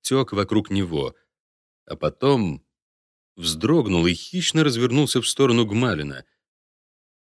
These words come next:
«Эй, Глент, а что ты там говорил насчёт того, что не хочешь множить число сирот, а?» этак вкрадчиво спросил он.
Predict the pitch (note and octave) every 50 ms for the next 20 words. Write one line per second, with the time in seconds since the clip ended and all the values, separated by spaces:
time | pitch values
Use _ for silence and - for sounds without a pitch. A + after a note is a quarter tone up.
0 | _ _ - - - D3 G#2 F2 E2+ G#2+ C#3 C3 E2 C2 B1 - - - - -
1 | - F#3+ G#3+ G#3 F3+ F#3+ E3+ D3 A#2+ A#2 A2+ A2+ B2 D3 D#3+ B2+ G2+ F#2 - -
2 | - G2 E2+ - E2+ E2 G2 D#3+ E3+ - - - B2+ A#2 G#2+ G#2+ G#2 - F3 E3
3 | - - C#3 - - A2+ B2+ C#3 A#2+ A2 A#2+ G#2+ - - A2+ - - A2+ A#2 -
4 | - - B2+ A2+ F2+ C2+ A#1+ - - C#2+ D#2+ A#2 D3+ D#3+ _ _ _ _ _ _
5 | _ _ _ _ _ _ - E2 D#2+ E2+ D#2+ - - - - G2 A2+ C#3 C#3 -
6 | - A#2 A2+ G#2+ - - F#2 E2+ - - F#2+ F#2 - _ - D#2+ C#2+ C2+ B1